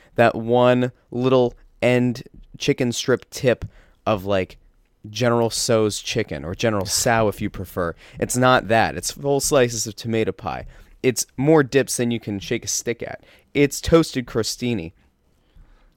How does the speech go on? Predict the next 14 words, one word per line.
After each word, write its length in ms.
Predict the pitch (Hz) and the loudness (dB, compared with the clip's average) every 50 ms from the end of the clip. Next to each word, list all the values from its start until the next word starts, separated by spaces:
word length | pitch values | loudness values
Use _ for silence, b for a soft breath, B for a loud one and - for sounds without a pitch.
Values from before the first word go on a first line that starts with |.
| _ - | _ -4
It's 220 | 139 139 120 - | -2 -2 -2 -4
wings 680 | 104 104 95 123 143 143 117 92 80 62 - - - - _ _ - | -6 -2 0 2 2 2 2 0 -4 -8 -10 -12 -12 -14 _ _ 0
done, 200 | - 120 117 110 | 0 2 2 2
I 80 | 113 | -2
think, 260 | 110 - 139 139 - - | -2 -2 -4 -4 -4 -6
two 220 | - - 160 151 | -6 -4 -2 -2
different 320 | 131 123 - 117 - 62 | -2 -2 -2 -4 -6 -4
ways. 340 | 98 104 98 82 - - - b b b b b b b - | -2 -2 -2 -4 -6 -8 -14 b b b b b b b -2
I 40 | 113 | 0
mean, 200 | 123 131 120 110 | 0 0 0 2
there's 220 | - 131 147 151 - | 4 4 4 4 2
plenty 340 | - - 147 139 135 127 117 | -2 -2 0 0 2 0 0
of 80 | 107 | -2
food. 340 | - - 98 90 73 55 - | -4 -6 -8 -8 -8 -8 -12